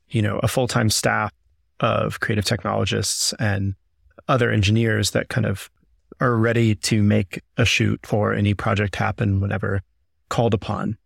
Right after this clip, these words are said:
So, so we do actually have a fair amount of either clients or collaborators come in, see the technology, see our demos, and that generally sparks more ideas of what then can be done.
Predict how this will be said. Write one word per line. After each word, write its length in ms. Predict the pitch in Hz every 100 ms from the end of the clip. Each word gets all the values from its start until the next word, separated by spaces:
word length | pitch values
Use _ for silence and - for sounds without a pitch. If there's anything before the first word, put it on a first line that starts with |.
| _ _ -
So, 200 | 151 131 -
so 160 | -
we 140 | 123 123
do 300 | 101 147 143
actually 480 | 107 98 - 104 101
have 640 | - 117 107 98 98 131 - _ _ _
a 80 | 135
fair 240 | - 117
amount 220 | 110 104 104
of 120 | 101
either 220 | 107 101
clients 560 | - 180 160 123 107 -
or 40 |
collaborators 800 | - 120 120 117 110 104 98 - _ _ _ -
come 200 | 123 110
in, 340 | 107 101 98 - _
see 200 | - -
the 120 | 113 113
technology, 600 | 110 104 104 104 101 95
see 220 | - 117
our 140 | 104
demos, 440 | 98 107 104 98 107
and 180 | 101 - _ _ _ _ _ _ -
that 360 | 117 117 120 123
generally 500 | 101 113 113 107 101
sparks 920 | - - - 101 95 - - - - _ _ _ -
more 320 | 113 113 113
ideas 640 | 101 95 107 107 101 - - -
of 160 | 104
what 340 | 104 113 123 -
then 360 | 113 113 104 101
can 180 | - 98
be 160 | 98
done. 420 | 98 - - 131